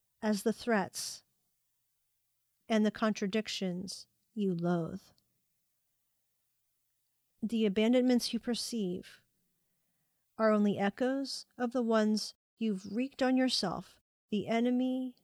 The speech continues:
the one you've become to yourself, as you've tried to defend your life. Human wars are always partly invisible and last generations. Old hurts and cruelties are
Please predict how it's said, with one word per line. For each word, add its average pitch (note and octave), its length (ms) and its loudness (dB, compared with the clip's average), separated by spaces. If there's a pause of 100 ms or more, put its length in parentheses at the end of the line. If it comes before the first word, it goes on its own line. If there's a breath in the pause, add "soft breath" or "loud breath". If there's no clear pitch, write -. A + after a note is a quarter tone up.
(300)
the A3 80 0
one F#3+ 460 0
you've G3+ 240 -4
become G3 520 -4
to A3 140 -6
yourself, G3+ 640 -4 (420)
as B3 460 2
you've A3+ 240 4
tried A3+ 480 0
to G3 100 0
defend F3+ 640 2 (160)
your F#3 160 0
life. F3+ 500 -2 (1300)
Human C4 400 0
wars A3 400 2
are G3 120 0
always G3 680 2 (360)
partly A3 560 0
invisible F#3 720 0 (800)
and G3 180 2
last G#3+ 520 2
generations. G3 1000 -2 (520)
Old G#3 200 -4
hurts A3+ 320 -2
and A#3 120 0
cruelties F#3+ 720 -4 (260)
are G3+ 140 -2